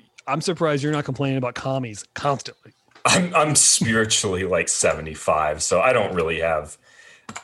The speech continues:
Speaker 2: I'm, I'm
Speaker 1: Dude,
Speaker 2: just
Speaker 1: you
Speaker 2: gonna sit at the
Speaker 1: seriously went from
Speaker 2: table
Speaker 1: being,
Speaker 2: and
Speaker 1: like,
Speaker 2: listen.
Speaker 1: seventeen to sixty-three.
Speaker 2: <laughs>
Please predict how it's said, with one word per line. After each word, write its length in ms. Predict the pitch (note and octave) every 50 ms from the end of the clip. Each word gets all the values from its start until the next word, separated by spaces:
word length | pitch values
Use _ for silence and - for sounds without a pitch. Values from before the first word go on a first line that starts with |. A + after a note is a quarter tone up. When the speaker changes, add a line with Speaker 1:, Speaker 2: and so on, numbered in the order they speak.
| _ _ _
Speaker 2:
I'm, 460 | - B2+ G2+ C3 C3 B2 B2 B2 B2 -
I'm 120 | B2 A#2+
Speaker 1:
Dude, 60 | A#2+ -
Speaker 2:
just 100 | - D4+
Speaker 1:
you 60 | F4+
Speaker 2:
gonna 120 | - -
sit 140 | - D4+ C#4+
at 80 | C4 A#3+
the 40 |
Speaker 1:
seriously 140 | B3 A#3+ A3+
went 180 | F#3+ F#3 F#3+ G3+
from 80 | G#3
Speaker 2:
table 160 | G3+ F3+ E3+ D#3+
Speaker 1:
being, 120 | E3+ E3+
Speaker 2:
and 80 | E3+ E3
Speaker 1:
like, 80 | D3+
Speaker 2:
listen. 220 | C#3 - - - -
Speaker 1:
seventeen 540 | D#3+ D#3 D3+ D#3+ D#3+ D3+ - - D#3 D3+ D3
to 60 | B2+
sixty-three. 840 | A#2+ - - - C#3 B2 - - B2+ A2+ - - A2+ A2 A2 G#2 - _ _ - - _ _ - - - - - -
Speaker 2:
<laughs> 640 | F#3 - - - - - - - D#5 C5+ - -